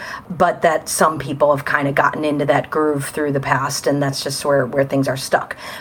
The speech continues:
But what I think that that has done is create kind of a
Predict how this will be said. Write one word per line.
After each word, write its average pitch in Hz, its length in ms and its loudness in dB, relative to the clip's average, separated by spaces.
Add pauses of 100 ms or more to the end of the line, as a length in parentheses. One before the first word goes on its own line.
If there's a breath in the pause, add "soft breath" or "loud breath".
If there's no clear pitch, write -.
But 165 100 6
what 170 100 6
I 160 80 -6
think 220 300 4
that 226 160 4
that 180 220 6
has 165 240 -2
done 151 280 2
is 156 160 0
create 151 420 -2
kind 156 220 -2
of 147 100 2
a 139 100 4